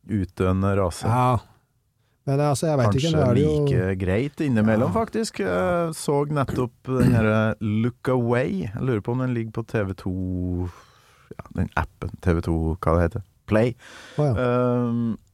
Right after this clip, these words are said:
Speaker 1: om, ehm, groupies og, og damer og rockebransjen på syttitallet,
Speaker 2: Mm.
Speaker 1: og det var ganske
Speaker 2: Ja.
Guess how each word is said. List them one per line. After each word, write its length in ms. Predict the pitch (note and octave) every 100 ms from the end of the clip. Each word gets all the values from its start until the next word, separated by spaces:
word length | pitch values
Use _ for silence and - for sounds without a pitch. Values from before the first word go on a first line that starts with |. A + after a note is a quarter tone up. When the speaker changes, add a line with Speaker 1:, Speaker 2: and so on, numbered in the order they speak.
| _ -
Speaker 1:
om, 340 | A#2+ B2 A#2
ehm, 680 | A2+ G#2+ G#2+ G#2 G2 F#2+ F2 -
groupies 640 | G#2+ A#2 F#2+ A2 A2 - -
og, 640 | - G#2 G2+ G2 G2 F#2+
og 140 | - G2
damer 520 | G2+ F2+ E2 E2+ E2+
og 200 | B1 G2+ G2+
rockebransjen 580 | - F2 D2+ D#2 -
på 100 | G2
syttitallet, 680 | G2+ - - A2 A2 F#2+ G#2+
Speaker 2:
Mm. 60 | B2+ A2+
Speaker 1:
og 60 |
det 120 | G#2+
var 120 | G2+ G#2
ganske 420 | G2+ F#2 - F#2
Speaker 2:
Ja. 480 | F2 F2 F2 A2+